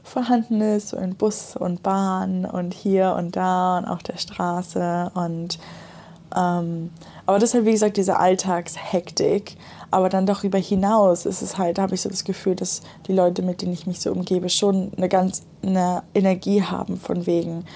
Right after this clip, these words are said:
ähm, ich kann das und ich mach das und ich, ja, es ist mir egal, was andere Leute machen. Das ist halt wirklich irgendwie was, was du wirklich in dir trägst und was halt du halt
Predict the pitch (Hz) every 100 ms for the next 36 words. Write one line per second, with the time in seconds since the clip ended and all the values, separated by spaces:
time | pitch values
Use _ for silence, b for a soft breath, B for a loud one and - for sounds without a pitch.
0 | B B B B - 175 165 160 165 -
1 | - - 190 - 190 180 185 196 214 -
2 | - 185 170 175 - - 190 185 175 -
3 | - - 190 190 - - 175 175 180 180
4 | 190 - - - B B B B B -
5 | 196 175 175 180 - - - - - B
6 | B - 202 220 - - - 196 190 190
7 | 180 190 - - - 190 196 190 185 202
8 | 202 226 247 208 233 - - 202 196 190
9 | 196 190 190 185 185 180 190 - B B
10 | B B 202 196 185 175 175 - - -
11 | - 180 170 165 - - 180 185 - 175
12 | 175 - - 170 165